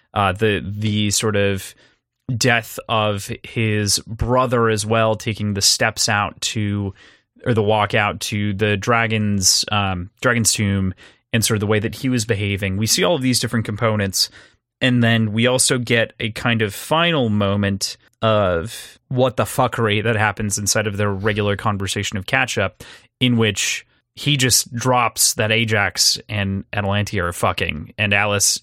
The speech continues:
had no control over it, has never had any control over it, and has no desire now to try to control it because it happened during his various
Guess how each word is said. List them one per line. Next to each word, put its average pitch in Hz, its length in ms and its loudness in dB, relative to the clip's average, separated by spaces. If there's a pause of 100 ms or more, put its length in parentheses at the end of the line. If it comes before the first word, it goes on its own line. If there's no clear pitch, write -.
had 104 380 -2
no 131 220 2
control 110 460 2
over 98 220 0
it, 92 80 0
has 101 180 -2
never 120 320 4
had 110 200 2
any 104 180 -2
control 98 420 -2
over 95 240 -2
it, 95 160 -2 (460)
and 107 380 0 (1080)
has 160 340 0
no 143 140 0
desire 117 420 2
now 107 320 2
to 98 160 -8
try 117 320 0
to 131 80 -2
control 156 460 0
it 175 180 -2
because 107 440 0
it 113 120 -4
happened 113 540 0
during 101 280 0
his 98 200 -2
various 98 400 0